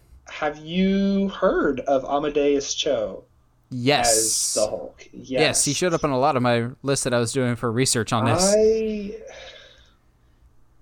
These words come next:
Speaker 1: now, I will preface this by saying I have read maybe one issue with him in it.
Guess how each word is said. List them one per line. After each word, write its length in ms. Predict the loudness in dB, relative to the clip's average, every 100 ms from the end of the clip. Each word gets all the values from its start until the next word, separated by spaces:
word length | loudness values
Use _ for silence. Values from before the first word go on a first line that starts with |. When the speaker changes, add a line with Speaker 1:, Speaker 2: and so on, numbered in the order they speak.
| _ _ _ _ -4
Speaker 1:
now, 540 | 0 0 0 -2 -8 -16 _ _ _ -8
I 100 | -4
will 180 | 0 0
preface 580 | 0 4 4 4 0 -4
this 320 | -4 -6 -6
by 160 | -4 -4
saying 380 | -4 -8 -10 -6
I 160 | -4
have 280 | 0 -2 0
read 380 | 4 4 4 2
maybe 680 | -2 2 4 6 4 2 0
one 320 | 2 2 2
issue 540 | 0 -2 -2 -4 -12 -20 _ _ _ _
with 180 | -4 -4
him 240 | -4 -8
in 140 | -8 -12
it. 320 | -14 -18 -20